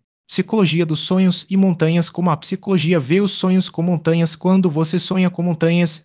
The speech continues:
isso pode significar muito mais do que apenas uma paisagem bonita. A psicologia acredita que esses sonhos têm significados profundos. As montanhas muitas vezes simbolizam desafios e obstáculos na sua vida.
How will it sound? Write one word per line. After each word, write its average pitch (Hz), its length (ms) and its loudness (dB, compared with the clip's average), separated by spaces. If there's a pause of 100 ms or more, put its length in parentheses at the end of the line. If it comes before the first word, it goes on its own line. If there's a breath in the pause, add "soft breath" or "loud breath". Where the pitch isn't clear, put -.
isso 202 240 -2
pode 196 260 -2
significar 190 600 -2
muito 160 420 0
mais 147 220 -2
do 160 120 -2
que 175 120 -4
apenas 180 420 0
uma 185 160 2
paisagem 165 420 0
bonita. 156 600 -4 (360)
A 139 120 -6
psicologia 165 560 2
acredita 180 480 0
que 196 80 -4
esses 196 180 -2
sonhos 180 340 2
têm 190 140 0
significados 185 920 0
profundos. 143 880 -6 (320)
As 135 140 -2
montanhas 180 480 2
muitas 196 400 0
vezes 175 340 0
simbolizam 180 560 0
desafios 170 680 0
e 180 120 0
obstáculos 156 580 -2
na 156 100 0
sua 151 220 -2
vida. 110 480 -8